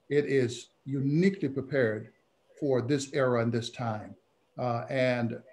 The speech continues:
I would say that he and, and Rodney Doolin, Doctor Doolin, and Doctor Paul Day, uh, helped me move forward long before the pandemic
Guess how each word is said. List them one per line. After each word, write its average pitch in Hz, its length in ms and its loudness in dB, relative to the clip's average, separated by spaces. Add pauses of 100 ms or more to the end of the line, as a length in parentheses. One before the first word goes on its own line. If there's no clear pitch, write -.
(340)
I 120 120 -4
would 202 160 4
say 139 220 2
that 123 180 0
he 156 480 2
and, 110 400 -8 (440)
and 123 240 -2
Rodney 143 680 2 (220)
Doolin, 160 580 4
Doctor 131 300 -6
Doolin, 156 500 2 (480)
and 123 180 -2
Doctor 123 260 0
Paul 147 440 4
Day, 143 440 4 (540)
uh, 120 360 -4 (200)
helped 208 280 4
me 170 200 6
move 160 340 4
forward 120 600 4 (160)
long 160 420 4
before 135 440 2
the 120 100 -2
pandemic 123 640 -2